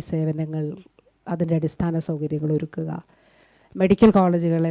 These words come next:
centers of excellence ആക്കി മാറ്റുന്നതിന് വേണ്ടിയിട്ടുള്ള പ്രവർത്തനങ്ങൾ ആരംഭിക്കുക, ഇതൊക്കെ ഒന്നാം ഘട്ടത്തിൽ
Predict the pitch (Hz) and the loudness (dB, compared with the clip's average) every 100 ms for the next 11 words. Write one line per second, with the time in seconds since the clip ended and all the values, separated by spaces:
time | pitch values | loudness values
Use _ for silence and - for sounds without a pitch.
0 | 160 165 165 175 175 165 156 - 175 180 | -4 -4 -2 -2 -4 -8 -8 -2 0 0
1 | 170 170 160 170 160 156 160 156 156 151 | 0 -4 -2 -4 -4 -4 -4 -4 -4 -4
2 | 147 147 151 151 156 156 151 156 156 - | -4 -4 -8 -8 -8 -8 -6 -6 -6 -8
3 | 160 156 156 151 156 151 156 165 156 165 | -8 -8 -8 -8 -8 -8 -10 -8 -6 -4
4 | 175 190 233 - _ 185 185 214 226 _ | -2 -2 -4 -6 _ -6 -2 -2 -4 _
5 | - 175 175 170 | -10 -6 -4 -2